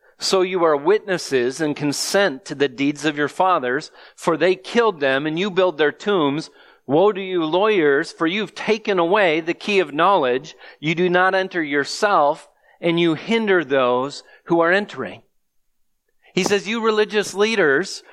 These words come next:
what your fathers did is they took the people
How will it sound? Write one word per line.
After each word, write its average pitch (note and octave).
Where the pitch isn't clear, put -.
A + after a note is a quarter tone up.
what F#3+
your F#3+
fathers G#3
did D3+
is E3+
they F#3+
took -
the A3+
people D#3+